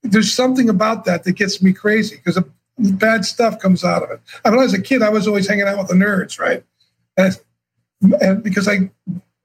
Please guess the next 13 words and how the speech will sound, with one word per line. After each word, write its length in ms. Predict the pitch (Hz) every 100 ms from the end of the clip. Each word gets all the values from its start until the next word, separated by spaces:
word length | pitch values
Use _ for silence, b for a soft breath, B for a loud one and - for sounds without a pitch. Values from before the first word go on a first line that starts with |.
| -
like 140 | 160 -
to 60 |
play 200 | - 185
chess, 420 | - 240 226 -
I 40 | 165
like 180 | 180 170
to 60 |
do 140 | 175 190
other 160 | 202
things. 380 | 190 226 190 190 _ _ _ -
But 80 | 196
I 20 |
remember 460 | 220 262 202 196